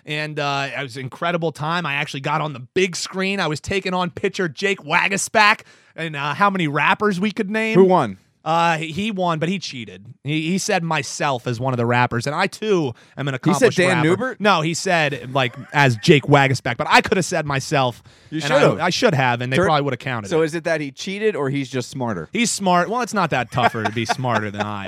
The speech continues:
Speaker 1: am. <laughs> But, uh, but no, other than that, uh, they still actually gave me tickets, even though he beat me, because,
Speaker 2: Nice.
Speaker 1: you know, they're nice guys over there. But, uh, from there, you know, started winding down. It was a little cold, so I was like, "Uh, you know, you gotta, you have a little bit of a long drive home."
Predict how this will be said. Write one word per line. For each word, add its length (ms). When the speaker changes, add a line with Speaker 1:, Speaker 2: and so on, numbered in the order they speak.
Speaker 1:
am. 160
<laughs> 80
But, 180
uh, 220
but 160
no, 260
other 240
than 180
that, 300
uh, 180
they 140
still 280
actually 340
gave 180
me 100
tickets, 380
even 160
though 100
he 80
beat 280
me, 120
because, 300
Speaker 2:
Nice. 200
Speaker 1:
you 60
know, 240
they're 140
nice 260
guys 300
over 200
there. 220
But, 160
uh, 300
from 240
there, 320
you 100
know, 80
started 340
winding 360
down. 260
It 40
was 80
a 40
little 180
cold, 400
so 140
I 140
was 120
like, 200
"Uh, 200
you 80
know, 200
you 180
gotta, 260
you 180
have 100
a 20
little 180
bit 120
of 80
a 20
long 300
drive 240
home." 420